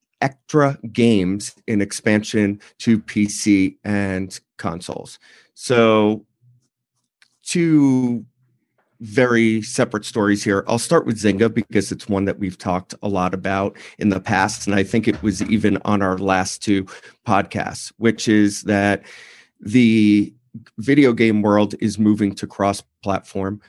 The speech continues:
We have, um, publishers in the U S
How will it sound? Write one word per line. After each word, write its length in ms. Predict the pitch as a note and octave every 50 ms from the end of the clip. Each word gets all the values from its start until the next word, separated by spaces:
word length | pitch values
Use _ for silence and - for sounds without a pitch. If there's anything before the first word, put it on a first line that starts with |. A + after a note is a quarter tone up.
| _ _ _
We 180 | - A2 G#2+ A2
have, 520 | A2+ G#2 G2+ G2 G2 F#2+ F#2+ F#2 - - _ _ _ _ _ _ _ _ _
um, 500 | A2 G#2 F2 F#2 F#2 F2+ F2 F2 F#2+ - _ _ _ _ _ _ _ _ _ _ _ - _ -
publishers 720 | - C3 G#2+ B2+ B2 A#2 - - A#2+ G#2+ G#2 G#2+ G#2+ - - - _ -
in 100 | A2 G#2
the 80 | G#2
U 260 | G2+ G#2 G#2 G2 G2+
S 420 | G2 F#2+ F#2+ G2+ - - - -